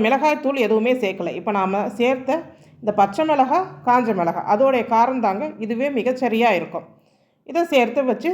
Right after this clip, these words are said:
ஸ்டவ்வில் வச்சிருங்க. இப்போ ரசமும் பாருங்க நமக்கு நல்ல நுரை தட்டி இருக்குது.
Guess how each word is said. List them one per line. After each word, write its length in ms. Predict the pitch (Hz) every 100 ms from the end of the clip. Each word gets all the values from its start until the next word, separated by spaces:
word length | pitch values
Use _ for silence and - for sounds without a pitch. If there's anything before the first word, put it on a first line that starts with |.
| 359
ஸ்டவ்வில் 360 | 277 277 247
வச்சிருங்க. 380 | 196 196 190 165 - - _ _ _ _ _ _
இப்போ 200 | 233 302 262
ரசமும் 440 | 220 277 285 277
பாருங்க 260 | 240 226 240 208
நமக்கு 220 | 202 202 330
நல்ல 160 | 226 254 226
நுரை 200 | 220 277 262
தட்டி 180 | - 185
இருக்குது. 260 | 165 180